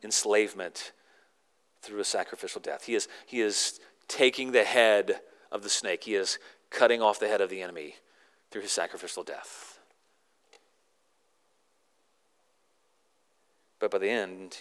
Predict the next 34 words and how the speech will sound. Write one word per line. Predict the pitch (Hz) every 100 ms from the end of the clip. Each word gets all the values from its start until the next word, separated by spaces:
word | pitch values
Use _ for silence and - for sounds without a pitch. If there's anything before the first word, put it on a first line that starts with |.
| -
you | 95
realize | 101 98 87 87 - - - - _ _
that | 101
the |
people | 110 95
have | 101
sunk | 117 98
so | - 90
low, | 101 92
they | 104
need | 127
to | 107
be | 98 95
completely | 92 95 90 87
redeemed. | 90 95
They | 82
need | 131 120
a |
new | 98
kind | 113 104
of | 90
deliverer. | 78 82 95 - - - _ _ _ _ _ _ _ _ _ _ _ _ _ _ _ _ _ _ _ _ _ _ -
You |
know, | 120
God | 196 214
gave | 156
us | 143 -
the |
book | - 113
of | 101
Judges | 104 113 95
as | 87
a |
warning | 80 92 104 78